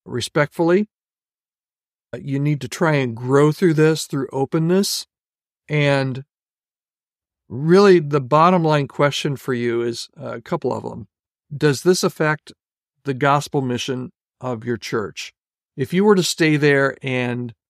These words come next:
even with this kind of discrepancy in what you believe and what the church's belief is, can you still be effective in the gospel?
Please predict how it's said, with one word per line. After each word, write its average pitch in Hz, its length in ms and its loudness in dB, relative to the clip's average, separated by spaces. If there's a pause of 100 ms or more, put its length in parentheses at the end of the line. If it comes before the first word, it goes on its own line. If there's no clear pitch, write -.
(240)
even 156 320 0
with 135 200 -2
this - 400 -4
kind 143 260 -4
of 120 60 -8
discrepancy 131 680 -2
in 123 120 -2
what 127 240 -2
you 131 80 -4
believe 131 320 -2
and 123 100 -10
what 123 100 -10
the 120 80 -18
church's 120 480 -6 (560)
belief 123 360 -4
is, 113 280 -8 (520)
can 156 220 -2
you 165 180 2
still 160 260 0
be 143 140 0
effective 123 540 -4
in 117 100 -8
the 113 80 -12
gospel? 110 580 -8